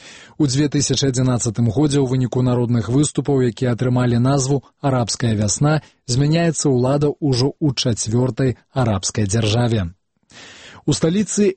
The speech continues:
Егіпту Каіры, прынамсі, тры чалавекі сталі сёння ахвярамі сутыкненняў паміж сіламі бяспекі і дэманстрантамі на цэнтральнай плошчы Тагрыр. Пра гэта паведамляюць медыкі. Тысячы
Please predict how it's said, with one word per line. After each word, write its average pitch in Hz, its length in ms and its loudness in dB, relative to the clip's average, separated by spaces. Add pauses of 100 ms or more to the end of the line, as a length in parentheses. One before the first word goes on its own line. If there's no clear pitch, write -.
Егіпту 151 640 0
Каіры, 147 560 0
прынамсі, 135 640 0
тры 139 160 0
чалавекі 123 640 0
сталі 123 400 0
сёння 151 460 0
ахвярамі 127 420 0
сутыкненняў 143 720 0
паміж 143 320 0
сіламі 156 400 2
бяспекі 151 720 -2
і 151 240 -2
дэманстрантамі 131 880 0
на 107 160 0
цэнтральнай 123 560 0
плошчы 123 480 -2
Тагрыр. 127 480 0 (480)
Пра 135 160 0
гэта 117 240 -2
паведамляюць 123 800 0
медыкі. 120 560 0 (480)
Тысячы 180 400 0